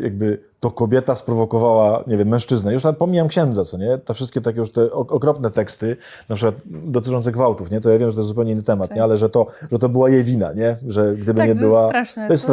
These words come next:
Speaker 1: straszne.
Speaker 2: to
Speaker 1: Ale z drugiej strony muszę ci znowu powiedzieć, że na przykład kiedy udzielam Komunii Świętej, co nie? No teraz wiadomo, są dziwne czasy, bo, y, wszyscy są za-, zakapturzeni, po-, pozamykani i tak dalej, nie? Ale kiedy są normalne czasy,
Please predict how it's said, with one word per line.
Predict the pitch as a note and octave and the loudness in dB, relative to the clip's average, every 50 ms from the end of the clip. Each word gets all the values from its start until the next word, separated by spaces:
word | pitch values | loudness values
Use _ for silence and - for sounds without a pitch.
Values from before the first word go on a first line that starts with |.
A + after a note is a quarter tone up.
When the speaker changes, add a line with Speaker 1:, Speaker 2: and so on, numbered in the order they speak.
| A2+ F#2+ | 2 0
Speaker 1:
straszne. | - - - A#3 A#3 | -2 -8 -12 -6 -2
Speaker 2:
to | C#3 D#3 | 0 2
Speaker 1:
Ale | E3 C3 G#2 F2+ - - | 2 2 0 -2 -4 -8
z | - G2+ | -10 -4
drugiej | A2 D3+ G#3 A#3+ G#3+ | 0 0 2 2 2
strony | - - E3 B2+ A2 G#2 G#2+ C#3 F3+ - | 2 2 0 0 0 0 0 -2 -2 -4
muszę | - B2+ C3+ E3 | -6 -6 -6 -4
ci | F3 | -2
znowu | F3 F#3+ G3 G3+ F3+ | 0 2 2 2 2
powiedzieć, | F3 D3+ A#2+ G#2 F#2 F#2 F2 | 2 2 2 0 0 -4 -6
że | G2+ G#2+ | -4 -4
na | A2+ | -4
przykład | A#2+ - - - C3+ C3 | -4 -6 0 0 0 0
kiedy | - C3+ B2+ C3 C3+ C3 C3 C#3 C#3 - _ _ _ _ _ _ _ _ _ _ _ | 2 -2 0 2 4 4 4 2 0 -4 _ _ _ _ _ _ _ _ _ _ _
udzielam | - B2+ A#2 C3+ D#3+ F#3+ F#3 F3 D3+ | -4 0 2 2 2 2 2 0 0
Komunii | - D#3 D#3 D3+ D3+ D3 C3 | 0 0 2 2 0 0 -2
Świętej, | - - A#2+ G#2 F#2 F2+ E2 - E2 D#2 E2 - _ _ _ _ | -4 -2 -2 -2 -2 -2 -6 -10 -12 -12 -12 -16 _ _ _ _
co | _ - G#2 | _ -8 -6
nie? | G#2 A#2 D3+ F3+ F#3 - _ _ _ - - - - E3+ F#3+ E3 D#3+ D#3+ F#3+ F#3+ | -2 -2 -4 -4 -6 -12 _ _ _ -14 -14 -14 -14 -16 -18 -18 -18 -18 -20 -16
No | - F3 E3+ E3 C#3+ C#3 | -14 -12 -2 -2 0 2
teraz | E3+ D#3+ C#3+ B2+ | 4 2 4 4
wiadomo, | C3+ C3 C#3 C3 B2+ | 4 2 2 2 0
są | A2+ - A#2 | -2 -2 -4
dziwne | A2+ A#2+ A#2+ A#2 A2+ A2 | -2 -2 0 0 0 2
czasy, | A#2+ A2+ A2 G#2+ A2+ | 2 0 0 0 -2
bo, | G2+ G2+ G2 F#2+ F#2 F#2 - _ - - - - _ _ | -2 -2 -2 -4 -6 -10 -14 _ -20 -20 -20 -20 _ _
y, | - - F2+ - | -14 -14 -12 -12
wszyscy | - - G#2+ A2+ A#2+ | -12 -12 -10 -8 -6
są | G#2 A2+ G#2+ | -4 -4 -2
za-, | G2+ A2 G#2+ G#2+ | 0 0 -2 -2
zakapturzeni, | G#2 G#2+ A#2 - A#2 - - B2+ A2+ B2+ C3 C3 B2+ A2 | -2 -4 -2 -2 -2 -2 -2 0 2 2 2 2 0 0
po-, | - B2 A#2+ | 0 -2 -2
pozamykani | G#2 - C3+ B2+ C3 B2+ C3+ C3+ - C3+ C3 B2+ A#2+ | 0 -2 0 0 2 2 0 2 2 2 2 2 0
i | A2+ | 0
tak | G2 A2+ G#2+ | 0 0 0
dalej, | G2 G#2 F#2+ E2+ C#2 D#2+ | 0 0 -2 -2 -4 -2
nie? | G#2 C3 | 0 2
Ale | D#3 D#3 D3 | 2 2 2
kiedy | - C#3+ D3 C3+ | 2 0 0 0
są | C3+ C#3 | 0 0
normalne | C#3 C#3+ C#3+ D3+ D3+ C#3 B2+ A#2 | 0 2 2 2 2 2 0 0
czasy, | - - F#2 F2 - - G#2+ A2+ D#3 F#3+ | 0 -2 -4 -4 -4 -6 -4 -4 -4 -6